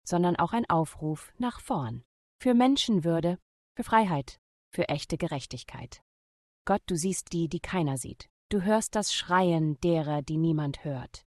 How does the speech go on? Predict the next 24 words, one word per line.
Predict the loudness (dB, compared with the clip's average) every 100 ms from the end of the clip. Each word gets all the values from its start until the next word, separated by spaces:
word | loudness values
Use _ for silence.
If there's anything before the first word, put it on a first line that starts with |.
| _
Du | -4
kennst | -2 0 0 0 -4
die |
Geschichten | -4 -2 -4 -4 -2 0
derer, | 0 -2 -4 -6 _ _ _
deren | 0 2 4
Namen | 6 4
längst | 4 2 0
vergessen | -4 -4 -2 -2 -4
wurden. | -6 -8 -8 -10 _ _
Stärke | -6 2 2 2
uns, | -2 0
mutig | 2 2 0 -6
zu | -8
sein. | -8 -8 -10 -14 _ 0
Lass | 0 2
uns | 0 0
nicht | 0 2
müde | 4 4
werden, | 0 -4 -4 -8 -8
das | -6 -6 -2
Richtige | -4 -4 -8
zu | -8 -10
tun. | -10 -8 -8